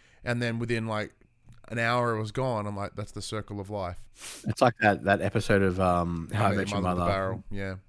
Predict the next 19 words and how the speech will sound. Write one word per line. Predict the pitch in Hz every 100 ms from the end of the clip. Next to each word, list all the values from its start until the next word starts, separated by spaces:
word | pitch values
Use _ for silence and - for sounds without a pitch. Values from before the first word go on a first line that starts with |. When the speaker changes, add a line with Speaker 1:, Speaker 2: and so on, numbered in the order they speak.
| -
Speaker 2:
Mm, | 104 90 78 _ - 107
the, | 104 - - -
the | 110
Bermuda | 101 104 104 98
Triangle | - - 92 92 95 92
on | 98 101
the | -
curb. | 101 90 90 -
Speaker 1:
<laughs> | - - - 143
Speaker 2:
You | 156
just |
fucking | - 101 98
drop | 101 92
it | 98
out | 92
there | 95
and | 90
it | 87
disappears. | 92 - - 90 90